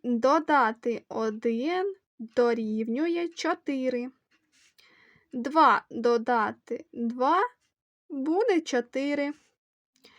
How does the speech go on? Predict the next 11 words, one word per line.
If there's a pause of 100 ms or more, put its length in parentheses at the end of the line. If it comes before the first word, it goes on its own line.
(340)
Чотири (180)
додати
один (340)
буде
п'ять. (1000)
Три (280)
додати
два (520)
буде
п'ять. (800)
Молодці!